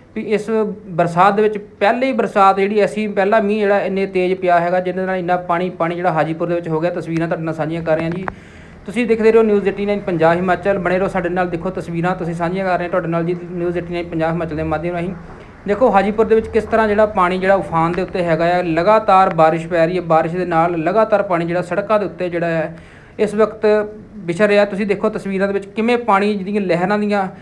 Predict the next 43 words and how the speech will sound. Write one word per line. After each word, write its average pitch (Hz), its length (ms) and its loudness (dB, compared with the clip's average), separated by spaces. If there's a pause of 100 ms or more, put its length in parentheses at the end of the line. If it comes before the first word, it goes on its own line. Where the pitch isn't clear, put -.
(300)
ਜਾ 165 220 4
ਰਹੀਆਂ। 196 180 0
ਤੁਸੀਂ 196 200 -4
ਦੇਖੋ 202 180 2
ਬਾਈਕ 170 320 2
ਸਵਾਰ 185 280 4
ਆ 175 120 4
ਰਹੇ 180 120 0
ਨੇ, 190 140 -2
ਕਿਵੇਂ 190 260 -2
ਪਾਣੀ 180 300 0
ਦੇ 180 80 -2
ਵਿੱਚੋਂ 180 200 -4
ਲੰਘ 170 200 0
ਰਹੇ 185 100 0
ਨੇ, 190 100 -2
ਉਹ 185 80 -2
ਪਾਣੀ 185 360 -2 (120)
ਕਿੰਨੀ 196 200 -2 (180)
ਤੇਜ਼ 202 300 2 (120)
ਪਾਣੀ 190 260 0
ਦੇ 196 180 -4
ਵਿੱਚ 180 260 -4
ਵਹਾਅ 170 440 4
ਹੈਗਾ 175 160 0
ਇਸ 165 120 -4
ਵੇਲੇ। 180 260 -2 (540)
ਤਸਵੀਰਾਂ 214 320 0
ਤੁਹਾਡੇ 226 140 2
ਨਾਲ 208 120 2
ਸਾਂਝੀਆਂ 202 300 0
ਕਰ 190 120 2
ਰਹੇ 185 80 -2
ਹਾਂ 190 80 -2
ਨਿਊਜ਼ 185 260 -2
ਏਟੀ 175 200 -4
ਨਾਈਨ 202 240 -4
ਪੰਜਾਬ 165 440 2
ਹਿਮਾਚਲ 175 320 -2
ਦੇ 165 100 -2
ਮਾਧਿਅਮ 165 360 0
ਦੇ 180 80 -2
ਰਾਹੀਂ। 180 300 -4